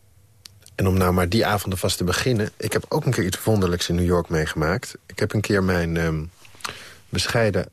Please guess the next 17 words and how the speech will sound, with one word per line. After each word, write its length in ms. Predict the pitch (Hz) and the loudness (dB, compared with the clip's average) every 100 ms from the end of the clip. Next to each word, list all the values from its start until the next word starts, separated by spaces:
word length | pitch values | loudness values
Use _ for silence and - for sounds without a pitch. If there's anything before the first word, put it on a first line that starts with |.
| - | -10
hoofdstedelijke 720 | 85 104 - - 113 110 - | 0 0 0 0 0 0 -2
appartement 680 | 98 110 101 98 117 135 - | -2 -2 -2 -2 0 0 -2
geruild... 520 | 95 90 123 127 127 | -2 2 2 2 -2
via 220 | - 104 | -2 -2
een 120 | 92 | 0
website 420 | 110 127 110 101 | -2 -2 -2 0
waar 100 | 98 | 0
je 80 | 95 | 0
huizen 360 | 87 120 143 98 | 0 0 0 -4
op 100 | 101 | -4
kan 160 | 95 | -2
ruilen... 400 | 87 87 90 147 - - - - - - - - | 0 0 0 -4 -8 -20 -18 -18 -18 -20 -18 -2
met 180 | 104 - | -2 0
een 100 | - | -4
appartement 760 | 98 110 101 104 113 127 - | -4 -2 0 0 2 0 -2
in 280 | 104 104 92 | -6 -2 0
Manhattan, 680 | 95 87 95 147 165 214 | 2 2 2 2 0 -4